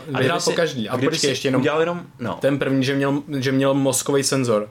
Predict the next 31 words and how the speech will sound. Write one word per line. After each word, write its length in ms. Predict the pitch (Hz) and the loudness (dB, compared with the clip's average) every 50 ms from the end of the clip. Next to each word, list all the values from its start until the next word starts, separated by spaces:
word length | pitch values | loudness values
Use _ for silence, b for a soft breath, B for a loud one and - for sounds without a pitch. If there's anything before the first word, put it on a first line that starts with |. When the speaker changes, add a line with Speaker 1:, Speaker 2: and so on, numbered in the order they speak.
| - | -4
Speaker 1:
Jo, 200 | 113 113 113 107 | 0 2 2 2
měl 80 | 110 110 104 | 2 2 2
Speaker 2:
Takže, 80 | 135 147 | 2 2
Speaker 1:
mozkový 180 | 151 - 110 | 2 2 2
Speaker 2:
takže 120 | 120 135 - | 2 2 2
Speaker 1:
senzor, 180 | 143 139 143 143 | 2 2 2 2
Speaker 2:
na 100 | 143 147 | 2 0
Speaker 1:
to 60 | 143 | 0
jsem 40 | 147 151 | 0 0
Speaker 2:
základě 300 | 151 151 151 - 147 - | 0 0 0 0 2 2
Speaker 1:
zapomněl 80 | 143 139 | 2 0
Speaker 2:
té 60 | - 151 | 0 0
Speaker 1:
říct. 60 | 147 143 | 0 2
Speaker 2:
mozkové 480 | 139 131 - - 151 143 151 147 139 | 2 0 0 -2 -2 -2 0 -2 -2
Speaker 1:
Právě, 300 | - - 104 95 98 131 123 | -2 -2 -2 0 0 0 2
Speaker 2:
aktivity 220 | - 123 120 120 | 2 2 2 2
Speaker 1:
právě. 320 | 120 90 90 90 82 80 80 | 0 -2 -4 -6 -8 -6 -2
Speaker 2:
ten 260 | - 139 143 147 147 | 0 2 2 2 2
druhej, 460 | 151 165 185 180 160 143 135 131 127 123 | 2 2 2 2 4 4 2 2 2 2
ten 140 | 135 135 135 | 0 -2 -4
experimentátor, 1080 | 143 - - - - 160 151 143 143 139 131 135 127 120 123 120 131 127 123 120 123 | -4 -6 -6 -4 -2 0 0 2 2 0 0 0 -2 -2 -2 0 0 0 0 0 0
vždycky 420 | 120 123 143 135 - - - 147 | -2 -2 -2 0 -2 -2 -2 0
věděl, 360 | 143 139 131 127 127 131 127 127 | 0 0 0 2 2 2 0 0
co 140 | - - | 0 -2
má 120 | 127 120 117 | -2 0 0
zmáčknout. 440 | 117 113 107 107 - - 98 95 95 | 0 -2 -4 -4 -6 -8 -10 -10 -10
Speaker 1:
Já 60 | 98 95 | -10 -8
to 80 | 101 | -6
nikdy 180 | 98 98 95 98 | -4 -4 -4 -4
neumím 200 | 95 95 95 92 | -4 -4 -4 -4
popsat. 420 | - 92 - - 82 80 - - | -6 -6 -6 -6 -8 -8 -8 -10